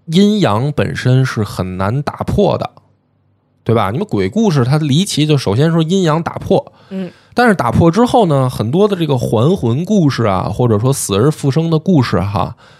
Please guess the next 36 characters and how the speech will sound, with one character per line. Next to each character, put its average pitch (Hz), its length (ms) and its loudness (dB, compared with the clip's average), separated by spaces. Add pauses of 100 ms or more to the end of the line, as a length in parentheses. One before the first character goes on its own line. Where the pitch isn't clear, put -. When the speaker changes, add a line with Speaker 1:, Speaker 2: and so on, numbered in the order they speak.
(120)
Speaker 1:
它 208 160 -2
里 156 160 2
面 113 240 0
是 131 280 2
有 110 500 -2
所 87 240 0
谓 120 200 2
的 110 160 0
定 180 400 0
数 156 320 -2
的， 92 200 -4 (280)
就 131 140 2
是 123 60 4
说， 170 280 2 (380)
呃， 110 260 -2
你 127 160 2
命 196 320 4
里 107 220 0
应 254 320 -2
该 262 240 2
怎 - 160 -8
么 90 140 -8
做， - 460 -2
Speaker 2:
嗯。 101 260 -8 (480)
Speaker 1:
啊， 117 240 -2
然 117 280 0
后 143 280 2
你 104 260 -6
按 139 240 0
照 123 160 0
这 120 160 0
个 107 400 -2 (280)
方 143 280 0
式 131 180 0
去 120 200 0
做， 120 360 -2